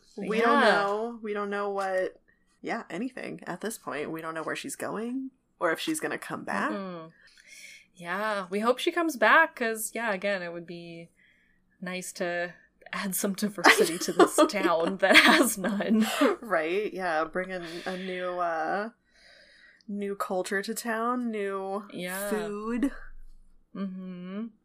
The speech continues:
Speaker 2: And hopefully that, you know, she, the crime gets solved and she is not, in fact, um, in any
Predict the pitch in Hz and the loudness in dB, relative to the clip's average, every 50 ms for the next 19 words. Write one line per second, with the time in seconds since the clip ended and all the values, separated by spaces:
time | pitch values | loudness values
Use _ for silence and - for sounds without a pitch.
0 | _ _ _ _ _ - - - _ _ - 190 202 208 214 214 208 - 247 214 | _ _ _ _ _ -20 -20 -20 _ _ -2 0 2 2 2 2 0 0 0 2
1 | 214 208 202 202 196 - - 196 196 170 160 160 170 180 175 - - - - 170 | 2 4 4 4 2 2 0 -2 -2 0 0 -2 -2 -4 -8 -10 -12 -10 -10 -10
2 | 170 170 170 165 165 165 165 165 - _ _ - - - - - - 165 - 185 | -10 -10 -12 -12 -12 -14 -14 -16 -18 _ _ -14 -12 -12 -12 -12 -12 -8 -6 -6
3 | 170 165 - _ _ _ _ _ _ - - - 180 180 180 180 180 175 - - | -6 -6 -10 _ _ _ _ _ _ -8 -4 -2 -2 -2 -2 -4 -6 -6 -4 -2
4 | 170 160 170 190 196 190 180 170 170 - - 170 160 160 160 165 - 160 - - | -2 0 0 -2 -4 -4 -8 -14 -14 -12 -10 -10 -10 -10 -10 -10 -8 -10 -10 -12
5 | - 147 151 151 156 170 214 254 247 - 247 262 262 254 - 269 269 269 277 269 | -14 -16 -10 -6 0 0 2 2 2 0 -2 -2 -2 -2 0 2 2 2 2 0
6 | - - - - - - - 247 247 247 247 247 247 247 247 - - - - - | -4 -12 -14 -14 -8 -4 -4 -2 -2 -2 -4 -6 -6 -8 -10 -12 -14 -6 -4 -2
7 | 247 240 233 - 247 254 254 233 | -2 0 0 0 -2 -2 -2 -4